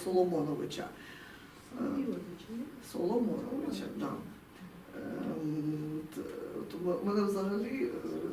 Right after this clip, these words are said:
Speaker 1: т-, ну, там, добре, я потім вам окремо розкажу цю історію. Е, у них знову виявляється будинок, якщо не помиляюся, на вулиці Пушкінській, шістнадцять,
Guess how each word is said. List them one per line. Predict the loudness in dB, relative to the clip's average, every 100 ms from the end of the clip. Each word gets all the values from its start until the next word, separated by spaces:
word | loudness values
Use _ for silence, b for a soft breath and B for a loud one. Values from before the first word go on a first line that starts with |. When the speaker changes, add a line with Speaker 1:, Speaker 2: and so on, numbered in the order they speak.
| -4 -8
Speaker 1:
т-, | -8 -8 -8 -10 -10 -6
ну, | -6 -2
там, | -4 -4 -8 4
добре, | 6 8 6
я |
потім | 6 4 6
вам | 4
окремо | 4 2 0 0
розкажу | -4 -6 -8 -8 -12 B B B B -4
цю | 0
історію. | 2 0 -2 -4 -6 B B B B B B B -4 2
Е, | 2 2 -4 -14 -18 -18 -18 -18 -18 -18 -18 -18 -18 -8 8
у | 10
них | 12 10 10 8
знову | 10 12 12 12 10 8 8 6 2 4
виявляється | 8 8 8 8 10 10 8 6 4 6 6 6 4 2
будинок, | 4 6 8 8 8 4
якщо | 4 4
не | 4
помиляюся, | 4 6 8 10 10 8 6
на | 4
вулиці | 6 6 6 4
Пушкінській, | 2 2 2 4 4 4 2
шістнадцять, | 4 4 6 6 6 2 2 2